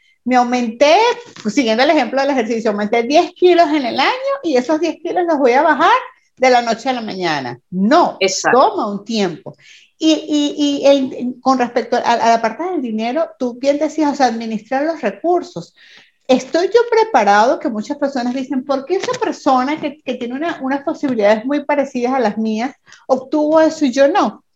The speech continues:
Speaker 1: Como tú acabas de decir, ¿estás tú preparado para eso? O sea, ¿cuán preparado estás para que el dinero puedas manejar esa cantidad? No se te va a dar más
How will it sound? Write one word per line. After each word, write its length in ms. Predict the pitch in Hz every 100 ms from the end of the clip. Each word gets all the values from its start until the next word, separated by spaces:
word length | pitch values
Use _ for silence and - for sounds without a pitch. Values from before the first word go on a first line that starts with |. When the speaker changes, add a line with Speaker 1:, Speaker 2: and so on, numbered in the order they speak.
| - _
Speaker 1:
Como 220 | - 214 202
tú 80 |
acabas 300 | 196 233 254
de 60 | 254
decir, 260 | 208 240 226
¿estás 360 | 202 277 254
tú 220 | - 370 -
preparado 800 | 349 320 262 226 214 233 277 277
para 320 | 330 277 233
eso? 320 | 247 262 -
O 1040 | 453 _ _ _ _ _ _ _ _ _ -
sea, 360 | 220 - - _ -
¿cuán 280 | 277 262
preparado 540 | 349 381 - 285 226 262
estás 380 | 254 285 294 294 -
para 240 | 285 247
que 120 | 240 240
el 100 | 214
dinero 440 | 220 226 240 294 294
puedas 260 | 247 262
manejar 340 | 294 240 208 226
esa 240 | 226 190
cantidad? 500 | 262 254 262 302 220
No 140 | 220 233
se 160 | 339
te 120 | 359
va 140 | 269 247
a 100 | 269
dar 160 | 285
más 240 | 285 302